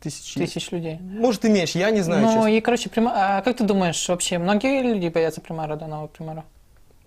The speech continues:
Speaker 1: Не знаю.
Speaker 2: А, хорошо. Пф, э, короче,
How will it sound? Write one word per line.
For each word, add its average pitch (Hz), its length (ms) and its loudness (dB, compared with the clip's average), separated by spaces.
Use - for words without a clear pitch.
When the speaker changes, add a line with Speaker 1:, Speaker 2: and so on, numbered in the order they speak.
Speaker 1:
Не 170 240 0
знаю. 147 320 -4
Speaker 2:
А, 165 840 0
хорошо. 165 500 -4
Пф, 180 300 -2
э, 190 220 -2
короче, 214 360 0